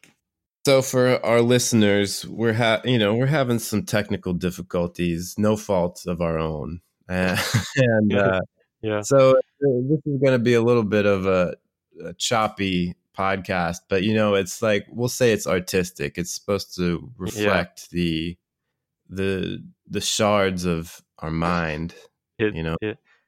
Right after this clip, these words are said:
Speaker 2: it, it's symbolism for the chaos of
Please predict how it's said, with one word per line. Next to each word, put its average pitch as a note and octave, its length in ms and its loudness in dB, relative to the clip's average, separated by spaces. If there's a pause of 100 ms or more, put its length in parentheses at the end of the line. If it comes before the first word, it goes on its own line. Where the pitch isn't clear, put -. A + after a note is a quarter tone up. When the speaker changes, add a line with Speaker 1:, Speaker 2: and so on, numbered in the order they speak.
(140)
Speaker 2:
it, A2 200 -2 (220)
it's A2 180 -6
symbolism G#2 800 -2
for G2 480 -2 (640)
the G2 340 -4
chaos G2+ 580 -2
of F#2+ 220 -6